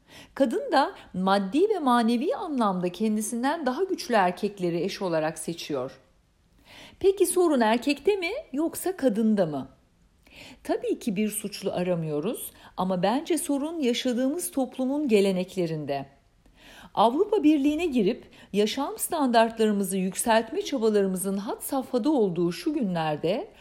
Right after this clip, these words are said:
Orta Doğu zihniyetini toplumumuzdan atamadığımız sürece bu tartışma bitmeyecek.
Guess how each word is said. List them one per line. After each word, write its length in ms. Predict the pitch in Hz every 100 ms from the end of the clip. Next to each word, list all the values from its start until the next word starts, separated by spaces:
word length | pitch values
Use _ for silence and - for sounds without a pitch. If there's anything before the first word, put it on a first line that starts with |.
| - - -
Orta 380 | 208 262 320 339
Doğu 180 | 277 226
zihniyetini 760 | 196 311 311 254 226 208 185
toplumumuzdan 880 | 214 247 - 285 285 277 202 214 208
atamadığımız 720 | 262 247 339 302 202 190 190
sürece 640 | - 302 294 214 202 247 392 - -
bu 200 | 226 330
tartışma 680 | 339 220 214 220 220 269 254
bitmeyecek. 760 | 220 226 190 160 - 135 143